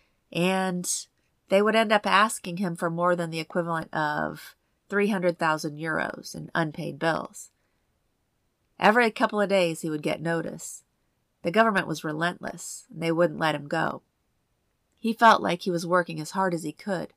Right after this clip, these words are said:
and for the first time, he would allegedly ask the group he was part of to organize retaliation against the people who were putting pressure on him to pay his bills. The only comfort he had was his children and his wife,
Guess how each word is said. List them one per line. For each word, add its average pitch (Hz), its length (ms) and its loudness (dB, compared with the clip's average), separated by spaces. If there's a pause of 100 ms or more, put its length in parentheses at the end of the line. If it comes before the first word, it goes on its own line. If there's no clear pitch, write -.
(480)
and 156 120 -14
for 185 120 0
the 175 100 -2
first 226 400 -2
time, 165 380 -4 (380)
he - 140 -2
would 175 160 6
allegedly 170 680 0
ask 165 340 2
the 170 80 -10
group 190 300 -2
he 160 100 -8
was 156 160 -10
part 180 320 0
of - 220 -4 (360)
to - 100 -6
organize 196 580 4
retaliation 175 880 0
against 160 320 -6
the 165 80 -4
people 180 520 -6
who 165 80 -6
were 160 100 0
putting 165 300 -4
pressure 175 400 -2
on 147 140 -10
him 156 280 -14
to - 80 -20
pay 151 220 -8
his 147 140 -10
bills. - 500 -6 (1500)
The 202 100 2
only 269 240 6
comfort 196 380 -2
he 170 160 -6
had 160 300 -4 (180)
was 165 120 -4
his 170 140 -6
children - 480 -6 (220)
and 151 80 -10
his 151 120 -12
wife, 175 420 2